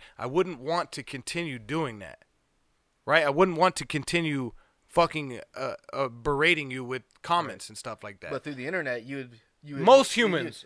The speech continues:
Speaker 2: but on
Speaker 1: there's
Speaker 2: the internet, you would be able to keep going, though,
Speaker 1: But
Speaker 2: is
Speaker 1: you
Speaker 2: what I'm
Speaker 1: could
Speaker 2: saying.
Speaker 1: keep going 'cause
Speaker 2: Right.
Speaker 1: you don't know what's happened on the other end.
Speaker 2: Exactly,
Speaker 1: And
Speaker 2: yeah.
Speaker 1: then they're probably,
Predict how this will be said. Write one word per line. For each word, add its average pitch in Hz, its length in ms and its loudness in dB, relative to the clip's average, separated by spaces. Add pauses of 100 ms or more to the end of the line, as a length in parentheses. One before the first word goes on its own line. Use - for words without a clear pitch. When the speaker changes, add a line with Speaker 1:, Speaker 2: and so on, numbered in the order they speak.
Speaker 2:
but 175 100 0
on 180 40 8
Speaker 1:
there's 240 140 8
Speaker 2:
the 214 60 -2
internet, 208 200 -4
you 180 100 -10
would 160 80 -8
be 170 80 -6
able 147 80 0
to 143 60 -6
keep 143 200 -14
going, 175 260 -4
though, 131 80 -6
Speaker 1:
But 214 120 6
Speaker 2:
is 208 60 4
Speaker 1:
you 196 40 4
Speaker 2:
what - 80 -2
I'm 240 60 8
Speaker 1:
could - 60 -2
Speaker 2:
saying. 254 140 6
Speaker 1:
keep 185 60 -4
going 330 300 12
'cause - 120 0
Speaker 2:
Right. - 80 6
Speaker 1:
you 269 60 4
don't 302 140 2
know 233 80 0
what's 208 160 0
happened 196 240 4
on 190 100 2
the 190 100 4
other 196 140 8
end. 226 120 8
Speaker 2:
Exactly, 143 260 -2
Speaker 1:
And 185 100 6
Speaker 2:
yeah. 240 40 8
Speaker 1:
then 240 80 8
they're 262 140 12
probably, 247 400 8